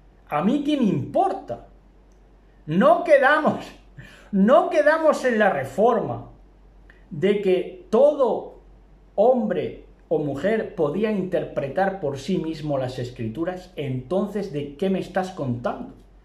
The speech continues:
Volvemos a, volvemos a las andadas. Claro, todo eso es inmiscuci-, in-, inmiscuición católica,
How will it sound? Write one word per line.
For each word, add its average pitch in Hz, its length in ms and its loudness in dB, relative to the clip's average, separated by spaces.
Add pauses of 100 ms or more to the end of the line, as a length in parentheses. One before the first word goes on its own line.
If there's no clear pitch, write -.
(340)
Volvemos 180 680 2
a, 202 160 -4 (220)
volvemos 190 600 2
a 226 60 4
las 196 240 0
andadas. 226 760 0 (840)
Claro, 185 420 -2
todo 160 240 0
eso 170 220 0
es 196 160 -4
inmiscuci-, 180 760 -2
in-, 139 340 -6
inmiscuición 143 1120 -6
católica, - 580 -4